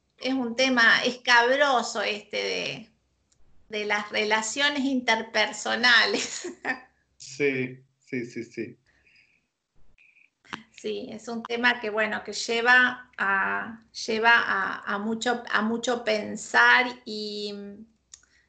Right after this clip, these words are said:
Speaker 1: lo que, lo que decía al principio es que, que nadie nos enseña, ¿no? Mucho de cómo, cómo funciona la cosa. Va siendo medio acierto y error.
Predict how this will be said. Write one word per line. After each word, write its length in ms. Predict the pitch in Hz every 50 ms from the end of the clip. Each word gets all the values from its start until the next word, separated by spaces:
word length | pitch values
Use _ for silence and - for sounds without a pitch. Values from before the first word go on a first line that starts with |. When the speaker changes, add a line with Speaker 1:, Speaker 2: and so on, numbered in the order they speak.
| _ _ _
Speaker 1:
lo 140 | 233 247 240
que, 200 | 247 247 - -
lo 140 | 240 240 240
que 220 | 240 240 240 233
decía 340 | 226 240 233 - 285 285 294
al 140 | 302 285 -
principio 920 | 240 247 240 240 247 247 - 311 311 269 247 262 254 254 269 285 262 262
es 160 | - 240 233 -
que, 520 | - 277 254 240 226 208 202 196 180 - - -
que 140 | - 202 196
nadie 300 | 214 220 240 247 247 233
nos 240 | 220 214 214 - -
enseña, 640 | 202 202 202 - - 240 226 220 202 202 202 202
¿no? 240 | 202 202 214 233 240
Mucho 380 | 226 220 220 220 220 - - 214
de 180 | 208 202 202 -
cómo, 720 | - 226 226 220 220 214 214 202 202 196 202 214 - - -
cómo 280 | - 226 226 233 233
funciona 760 | 233 - 220 220 220 208 - - - 247 240 233 233 226 220
la 220 | 208 208 208 214
cosa. 580 | - 220 214 208 - - 202 196 202 - - _ _ _ - -
Va 160 | 226 226 -
siendo 300 | - 240 240 240 240 240
medio 360 | 226 233 240 233 240 240 233 226 220 208 208
acierto 560 | 208 202 202 - - 247 240 240 247 240 240 233
y 140 | 214 208
error. 600 | 214 214 208 214 233 277 262 226 208 - - -